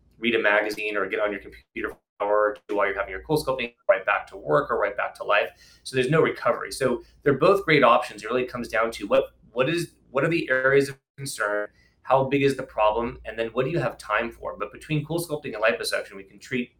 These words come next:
just about anybody. So it's nice to have both options available.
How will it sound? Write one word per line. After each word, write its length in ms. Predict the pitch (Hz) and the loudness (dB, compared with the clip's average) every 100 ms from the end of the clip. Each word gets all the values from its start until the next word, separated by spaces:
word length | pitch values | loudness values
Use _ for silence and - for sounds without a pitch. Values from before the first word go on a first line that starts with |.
| _ _ - | _ _ -14
just 240 | 113 - | -12 -4
about 200 | 95 92 | -2 0
anybody. 520 | 95 95 95 - - | -2 -4 -10 -14 -14
So 160 | - 107 | -6 -6
it's 120 | - | -2
nice 220 | 131 131 | -2 -2
to 120 | 123 | -2
have 300 | 104 107 107 | 0 0 0
both 200 | 104 98 | -4 -4
options 500 | - - - 190 190 | -4 -6 -10 -20 -20
available. 720 | - - - _ _ - - | -18 -16 -18 _ _ -20 -20